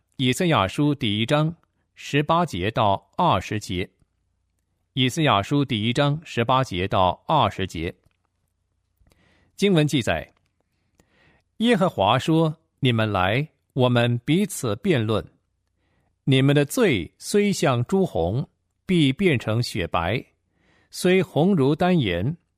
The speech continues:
必白如羊毛。你们若甘心听从，必吃地上的美物；若不听从，反倒悖逆，必被刀剑吞灭。”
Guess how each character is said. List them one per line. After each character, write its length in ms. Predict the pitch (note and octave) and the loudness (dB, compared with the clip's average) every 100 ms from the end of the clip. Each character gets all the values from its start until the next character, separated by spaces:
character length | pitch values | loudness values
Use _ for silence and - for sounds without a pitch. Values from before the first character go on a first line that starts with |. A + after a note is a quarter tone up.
| _ | _
必 220 | D#3 B2+ | 0 0
白 260 | A2+ G#2 C#3 | 0 0 2
如 220 | C3+ C3 | 2 0
羊 240 | A2+ G2 C3 | -2 -2 0
毛。 360 | G2 F2 E3 - _ _ _ _ _ _ _ _ | 2 0 -2 -8 _ _ _ _ _ _ _ _
你 100 | B2+ | 0
们 140 | C3 D3+ | 2 4
若 260 | D3+ A#2+ | 4 2
甘 300 | A2 F#3+ G3 | 0 0 2
心 200 | F3 F3+ | 2 0
听 240 | D#3+ F3 F3 | 0 0 0
从， 380 | - E2 G2 D#3 _ _ _ | 0 -4 -4 -8 _ _ _
必 180 | - C#3+ | -2 0
吃 340 | - D#3 D3+ D3 | 0 0 0 0
地 280 | G#3+ E3+ B2+ | 0 2 2
上 240 | D#3+ C3+ | 0 0
的 80 | A2 | 0
美 260 | F#2+ E2 | -2 -4
物； 300 | E2+ B2+ G2+ - _ _ _ _ _ _ | -4 -6 -8 -12 _ _ _ _ _ _
若 180 | B3 A#3 | 0 0
不 100 | F3 | 0
听 240 | - F3+ F3+ | -2 0 0
从， 320 | A2+ G#2+ D#3 - _ | 0 -2 -2 -6 _
反 200 | A#2+ C#3 | -2 0
倒 200 | G#2 F2 | 0 -2
悖 260 | - C#3 G#2 | 0 -2 -2
逆， 280 | G#2+ - _ _ _ _ _ | -4 -8 _ _ _ _ _
必 140 | D3 | -2
被 240 | A#2 A2 F#2+ | 2 2 0
刀 340 | - E3+ E3+ D#3 | 0 2 2 0
剑 260 | B2+ F2+ E2 | -2 -4 -4
吞 180 | C#3 | -2
灭。” 320 | C#3 B2+ F2 | 0 0 -4